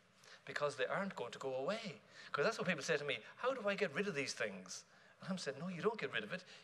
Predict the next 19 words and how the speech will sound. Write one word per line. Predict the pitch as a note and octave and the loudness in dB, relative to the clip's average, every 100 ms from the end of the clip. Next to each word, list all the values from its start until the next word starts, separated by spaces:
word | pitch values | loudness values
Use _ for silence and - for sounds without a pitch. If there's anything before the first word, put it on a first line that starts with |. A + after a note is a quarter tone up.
| - | -10
You | E3+ | -6
just | E3 E3 - | -4 -4 -6
get | G#2 A2+ | -8 -6
used | D3 - | -4 -4
to | A#2+ | -4
it." | G#2 - - - - - | -6 -6 -10 -14 -18 -12
You | B2 | -2
go, | B2+ | 0
it's | A#2+ - - | 0 -4 -6
a | - | 2
bit | |
like | C#3+ C3 | 4 4
public | D#3+ C#3+ | 4 0
speaking | - - G3 D#3 | 0 -2 0 0
anxiety. | B2 B2 A#2 A2 A#2 | 0 4 6 4 0
It | |
doesn't | B2+ B2+ - | -2 -2 2
go | C3+ | 2
away, | A#2 A#2 A2 G#2+ | 4 4 4 4